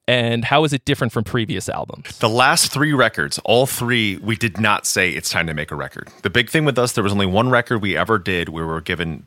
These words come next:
Speaker 2: "You have six weeks to write a record, you have six weeks to record said record, and you're going straight back out." That was The Crusade. I'm not saying anything taken away from that record. I do love that record. There's a lot of songs on that record I love. However, that's when we recognized this is not for us. So the last three records that we did,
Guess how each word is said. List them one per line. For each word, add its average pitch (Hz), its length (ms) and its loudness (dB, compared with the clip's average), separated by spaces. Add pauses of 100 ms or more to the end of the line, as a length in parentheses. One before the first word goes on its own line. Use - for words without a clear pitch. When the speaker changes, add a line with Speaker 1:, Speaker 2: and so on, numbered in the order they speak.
(120)
Speaker 2:
"You 98 140 -4
have 101 500 2
six - 400 0
weeks 127 200 -2
to 123 120 0
write 110 180 4
a 110 60 0
record, 107 400 0
you 95 60 0
have 90 100 0
six - 300 -4
weeks 110 160 -4
to - 100 -4
record 110 320 2
said 92 220 0
record, 85 320 0
and 80 60 -6
you're 78 80 -4
going 80 200 -2
straight 73 220 -6
back 62 180 -4
out." 62 140 -4
That 73 60 -6
was 73 100 -10
The - 80 -6
Crusade. 78 440 -6 (280)
I'm - 100 -20
not 101 140 2
saying 143 160 4
anything 143 260 2
taken 117 220 0
away 117 100 4
from 120 120 -4
that 107 120 2
record. 92 240 0
I 82 60 -2
do 104 160 -4
love 92 180 2
that 90 120 2
record. 87 280 0
There's 73 140 -14
a 78 40 -6
lot 85 120 0
of 85 40 -4
songs 87 240 -2
on 87 100 -8
that 80 120 -6
record 80 240 -6
I 82 60 -6
love. 117 360 0 (200)
However, 110 480 4
that's 117 440 0
when 120 80 -2
we 117 60 0
recognized 101 500 0
this 95 140 0
is 92 140 -4
not 82 180 0
for 76 220 -2
us. - 400 -2 (120)
So - 280 -2
the 82 120 -4
last 120 360 2
three 165 200 -2
records 135 420 2
that 110 120 -2
we 98 100 -2
did, 76 300 -4